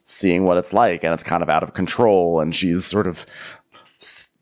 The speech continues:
really, like, unbridled emotion that she's kept suppressed all this time. So she's just sort of, uh,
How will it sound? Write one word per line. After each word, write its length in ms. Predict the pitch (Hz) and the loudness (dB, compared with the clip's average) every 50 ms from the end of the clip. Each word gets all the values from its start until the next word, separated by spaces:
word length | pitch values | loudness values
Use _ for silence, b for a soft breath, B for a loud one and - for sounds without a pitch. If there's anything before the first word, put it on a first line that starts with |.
| - | -8
really, 680 | - 90 90 92 110 120 113 117 117 113 113 120 117 - | -4 0 2 4 4 4 6 4 4 4 4 2 2 0
like, 340 | - 95 104 110 107 - - - | 0 2 2 2 0 -2 -2 0
unbridled 640 | 107 120 123 127 117 98 104 107 117 120 120 113 117 | 2 2 2 2 2 2 4 4 4 4 2 0 0
emotion 400 | 110 110 123 151 - - 107 104 | 0 0 0 0 0 0 0 2
that 120 | 98 85 | 2 0
she's 320 | - - 101 95 85 - - | 0 0 0 0 0 -2 -2
kept 260 | - 110 104 - - | -2 -2 -2 -2 -4
suppressed 440 | - 104 104 - 120 120 117 - 107 | -6 -6 -2 2 2 2 2 2 2
all 100 | 98 98 | 0 2
this 160 | 98 98 - | 0 -2 0
time. 400 | - 120 110 104 90 82 82 85 | 0 0 2 2 2 0 -2 -2
So 280 | - - 87 82 82 | 0 2 2 2 2
she's 180 | 80 - 95 90 | 2 0 -2 -2
just 140 | 95 95 - | 0 2 2
sort 140 | 120 110 95 | 2 2 2
of, 160 | 92 78 85 | 0 0 2
uh, 440 | 87 76 76 76 73 71 69 62 | 2 4 4 4 4 4 2 0